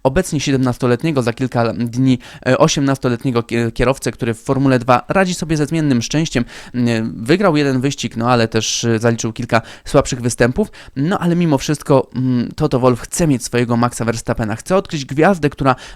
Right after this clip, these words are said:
potem w przyszłości, mm, będzie mu przynosiła chwałę. Taką gwiazdą ma być, e, Andrea Kimi Antonelli i ma zostać od razu wrzucony na głęboką wodę, ma zostać wrzucony do jednego z najlepszych zespołów w Formule jeden, czyli do Mercedesa, który w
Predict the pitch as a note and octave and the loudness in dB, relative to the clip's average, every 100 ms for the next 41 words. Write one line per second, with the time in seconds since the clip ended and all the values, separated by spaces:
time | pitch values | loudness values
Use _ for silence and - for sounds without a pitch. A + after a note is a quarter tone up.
0 | A#2 D3+ E3+ D3 B2 - C3 - C3+ - | 0 2 2 0 -4 -4 -4 -2 -2 -2
1 | B2 A#2 A#2+ A#2 A#2+ B2 B2 - A#2+ A2+ | -2 0 0 0 0 0 -2 -2 -2 0
2 | B2 A2+ - A2 A2 - - - - - | 0 0 0 0 0 -4 -20 -20 -20 -20
3 | - - D#3+ D3 C#3 C3+ - - - - | -6 0 2 2 2 2 2 -2 -10 -4
4 | D3 D3 D3 - B2 A#2+ A#2+ B2 A#2+ B2+ | 2 2 2 0 2 4 4 2 0 2
5 | B2 A#2 A#2+ B2+ C3 C#3 F#3+ F3+ E3 E3 | 2 2 2 2 2 2 0 0 -2 -2
6 | - C#3 D3+ C#3 A#2+ B2+ A#2+ B2 B2+ - | -4 -2 0 0 0 -2 0 0 0 -8
7 | - B2+ B2+ C3 B2 B2 C3+ A2+ A2 C#3 | -6 0 2 4 2 2 2 0 0 2
8 | C3 A#2 - A#2 A2+ G#2+ B2 B2 D#3+ G#3 | 2 0 0 -4 -4 -2 0 2 2 2
9 | A#3 G#3 G#3+ A3 G#3+ - A2+ A2 A2+ G#2+ | 2 2 2 2 0 -2 -2 -2 0 -2
10 | - B2+ A#2 A#2 A2+ A#2 A2+ A#2 A2+ A#2 | -2 -4 -2 0 0 0 -2 -4 -2 0
11 | A#2 A2+ A#2 C3 B2+ B2+ A2+ - | -2 0 -2 -2 -6 -4 -6 0